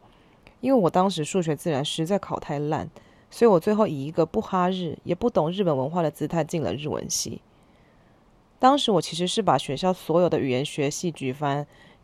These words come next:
英文啊，就是所谓的外文、日文、韩文、斯拉夫文、欧语学系全部照成绩填下来，但最后刚刚好进了日文系。但其实我现在想想，觉得还好没有进英文系，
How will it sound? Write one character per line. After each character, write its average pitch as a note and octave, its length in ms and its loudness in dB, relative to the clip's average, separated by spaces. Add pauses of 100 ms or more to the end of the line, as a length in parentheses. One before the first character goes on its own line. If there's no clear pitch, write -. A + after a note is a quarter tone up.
英 F#3 240 2
文 D3+ 220 4
啊， D3 160 2
就 D#3 100 -6
是 D#3 80 -6
所 C3+ 160 -6
谓 C#3 80 2
的 C3 140 0
外 C3+ 260 4
文、 F2+ 320 -4 (640)
日 G3+ 200 4
文、 C#3+ 280 4
韩 D3 260 -4
文、 C3+ 160 0
斯 E3 220 -2
拉 E3 180 4
夫 D#3+ 220 -2
文、 G#2 320 0
欧 E3+ 180 4
语 D#3+ 80 -2
学 B2+ 220 -2
系 D#3 160 -6
全 D3+ 340 -4
部 F#3 160 -2
照 E3+ 220 2
成 C#3 240 -4
绩 D3+ 140 -8
填 D3+ 200 -6
下 C3 240 -2
来， - 160 -4 (680)
但 A#3+ 120 2
最 A3+ 160 4
后 G#3 200 6
刚 G3 180 2
刚 G3+ 160 0
好 E3+ 140 0
进 D#3 180 -6
了 G#2+ 120 0
日 C3+ 120 -2
文 F2+ 200 -4
系。 - 300 -8 (960)
但 F4 100 4
其 B3+ 120 2
实 A3 100 0
我 F3 100 6
现 A3+ 160 0
在 A#3+ 140 2
想 E3 240 0
想， E3+ 220 -2
觉 D#3 120 -4
得 D3 120 0
还 D#3 160 -2
好 E3 160 -2
没 D3 100 -2
有 D3+ 140 2
进 D#3 280 -4
英 D3 140 -2
文 C3+ 180 -2
系， C#3+ 360 -6